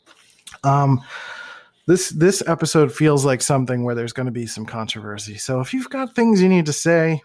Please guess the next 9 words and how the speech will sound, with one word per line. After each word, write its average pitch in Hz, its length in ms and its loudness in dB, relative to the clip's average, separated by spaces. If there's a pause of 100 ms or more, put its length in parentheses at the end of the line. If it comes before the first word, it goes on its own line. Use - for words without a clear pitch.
please 165 280 -2
be 143 160 -2
respectful, 135 640 -4
but 120 240 -8 (180)
feel 143 220 -6
free 139 200 -4
to 120 60 -6
call 143 340 -2
in, 139 240 -2